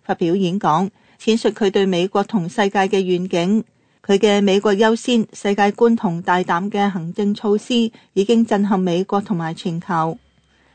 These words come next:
法新社報道，川普預計當地時間四號晚九點喺國會大樓發表演講。川普六個星期之前先至喺呢一度宣誓就任總統。外界預期共和黨籍嘅川普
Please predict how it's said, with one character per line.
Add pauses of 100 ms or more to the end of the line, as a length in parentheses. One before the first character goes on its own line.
(140)
法
新
社
報
道， (200)
川
普
預
計
當
地
時
間
四
號
晚
九
點 (340)
喺
國
會
大
樓
發
表
演
講。 (460)
川
普
六
個
星
期
之
前 (180)
先
至
喺
呢
一
度
宣
誓
就
任
總
統。 (380)
外
界
預
期 (220)
共
和
黨
籍
嘅
川
普